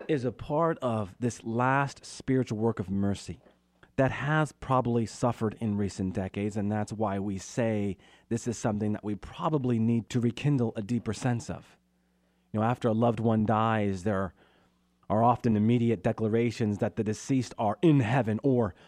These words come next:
are in a better place. But Scripture does not say that we go right to heaven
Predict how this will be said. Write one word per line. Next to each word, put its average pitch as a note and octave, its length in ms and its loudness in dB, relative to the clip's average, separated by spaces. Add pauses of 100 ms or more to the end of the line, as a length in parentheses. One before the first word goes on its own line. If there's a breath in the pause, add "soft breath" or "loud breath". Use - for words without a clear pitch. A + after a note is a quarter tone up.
(140 soft breath)
are B2+ 180 6
in C#3+ 180 6
a A#2+ 60 4
better A2+ 260 2
place. - 680 -2 (800)
But F3+ 100 2
Scripture - 420 0
does F#3 160 4
not E3+ 220 2
say G3 240 2
that E3 160 2
we C3+ 100 4
go C3 220 6
right B2+ 340 2
to C3 100 2
heaven A2 380 0